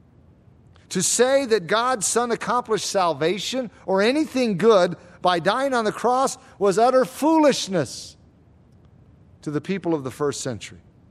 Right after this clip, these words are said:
It was a complete oxymoron, a contradiction in terms.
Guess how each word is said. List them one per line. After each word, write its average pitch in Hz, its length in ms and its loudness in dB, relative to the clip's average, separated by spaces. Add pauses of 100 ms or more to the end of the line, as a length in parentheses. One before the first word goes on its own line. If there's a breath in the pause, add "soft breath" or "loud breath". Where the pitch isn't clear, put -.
(520)
It 165 40 -4
was 165 140 -2
a 180 60 -4
complete 226 520 -4
oxymoron, 202 1080 0 (240 loud breath)
a 160 100 0
contradiction 214 800 -4
in 180 140 -6
terms. 143 760 -10